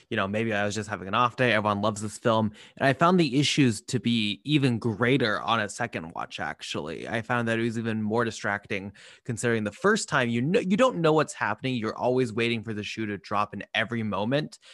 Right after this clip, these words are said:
Um, no matter what character you're talking about, it always feels like you're on this tightrope of it going wrong. So at least there you're kind of engaged, you're kind of questioning what's happening. It's easier to kind of forgive little moments like Bo Burnham meeting Carey Mulligan's character in the coffee shop for the first time,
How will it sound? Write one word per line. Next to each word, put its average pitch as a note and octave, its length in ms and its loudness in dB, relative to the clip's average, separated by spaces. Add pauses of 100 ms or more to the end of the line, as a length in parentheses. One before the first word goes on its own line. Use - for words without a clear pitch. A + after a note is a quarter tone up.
(240)
Um, F#2+ 280 0
no A2+ 80 -2
matter A2 200 2
what G#2 240 -4
character C#3 320 -2
you're A2+ 120 0
talking A2+ 320 -6
about, F#2 140 -2
it - 140 -16
always A#2+ 380 -4
feels A2 300 -6
like G#2 100 -8
you're G2+ 80 -4
on G#2 80 -4
this G#2 160 -10
tightrope G2+ 400 -6
of G2 160 -8
it - 140 -10
going G2 360 -6
wrong. F2+ 420 -6 (300)
So D#3 160 0
at D3+ 80 4
least F3 300 0
there D3+ 140 4
you're B2+ 180 4
kind C3 160 -4
of A2+ 80 -4
engaged, A2 500 -2
you're A2 80 -4
kind G#2+ 220 -8
of G#2+ 140 -10
questioning A#2+ 500 -4
what's G2+ 200 -8
happening. A2+ 520 -4 (260)
It's C3+ 200 0
easier C#3 300 0
to A#2 60 -4
kind B2+ 200 -4
of A#2 80 -6
forgive A2+ 560 -2
little A2+ 320 2
moments A2 480 -2
like A2 180 -2
Bo A2 140 -4
Burnham A2 320 0
meeting G#2+ 400 -6
Carey A2 200 -4
Mulligan's G#2 360 -6
character G2 340 -6
in G2+ 160 -6
the G2+ 80 -4
coffee A#2 360 -4
shop - 260 -6
for G#2 80 -8
the G2 80 -8
first F#2+ 300 -8
time, D#2 340 -8